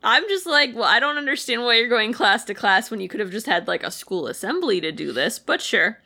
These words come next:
So she's talking about how dangerous the game is and how they shouldn't play it because it's, you know, dangerous.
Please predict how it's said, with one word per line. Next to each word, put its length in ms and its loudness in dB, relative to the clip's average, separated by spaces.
So 200 2
she's 240 -4
talking 220 2
about 180 4
how 120 2
dangerous 640 2
the 120 -6
game 440 2
is 320 0
and 120 -6
how 120 0
they 140 2
shouldn't 440 -4
play 420 4
it 260 0
because 280 -4
it's, 380 -12
you 160 -2
know, 80 -4
dangerous. 1000 2